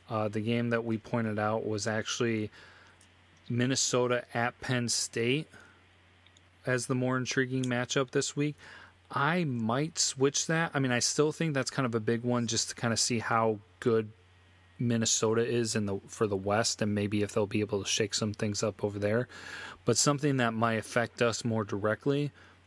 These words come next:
is Michigan State going on the road to Indiana. Indiana is always a fierce competitor, and they put everything on the line, and they take everybody down to the wire. So,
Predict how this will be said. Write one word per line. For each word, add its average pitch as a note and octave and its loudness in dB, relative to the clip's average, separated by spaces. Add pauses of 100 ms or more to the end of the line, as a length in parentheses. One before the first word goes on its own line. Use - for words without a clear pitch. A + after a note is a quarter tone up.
(260)
is A2+ 0
Michigan A#2+ 0
State A#2 0
going A2+ 0
on G#2+ 0
the G2+ -2
road G2+ 0
to - -8
Indiana. G2+ -4 (960)
Indiana B2+ 2
is B2 0
always B2 2
a A2+ -4
fierce B2 0
competitor, G#2+ 0
and G#2+ 0
they G#2+ 0
put - -2
everything A#2+ 2
on A2+ 2
the G#2+ -2
line, A2+ 0
and G2+ -2
they G#2 0
take C#3 0
everybody A2+ 0
down G#2+ 0
to - -6
the G#2+ 0
wire. G#2 0
So, G#2 0